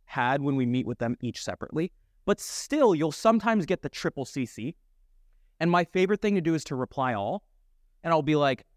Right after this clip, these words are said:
"Thanks so much for the introductions, Allie. It's great to meet all of you. I'll be following up with each of you one-on-one to set up time."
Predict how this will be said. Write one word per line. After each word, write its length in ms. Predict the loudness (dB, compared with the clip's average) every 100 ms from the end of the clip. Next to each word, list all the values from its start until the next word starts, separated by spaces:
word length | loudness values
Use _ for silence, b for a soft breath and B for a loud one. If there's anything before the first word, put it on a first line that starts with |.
| _ _ -2
"Thanks 220 | -2 0
so 80 | -2
much 140 | -2
for 100 | -2
the 80 | -2
introductions, 440 | -2 -4 -4 -2
Allie. 260 | 0 0 0
It's 100 | -8
great 240 | -2 -2 0
to 60 |
meet 140 | -2 -2
all 180 | -4 -2
of 60 |
you. 160 | -2 -4 _ _ _ _ _ -4
I'll 80 | -2
be 140 | 0
following 480 | -2 0 2 4 4
up 120 | 2
with 120 | -2 -4
each 200 | -4 -2
of 100 | 0
you 100 | 0
one-on-one 680 | 2 2 0 -2 -4 -6 -8 _ _ -6
to 100 | -4
set 180 | -2 -2
up 140 | -4
time." 220 | -8 -12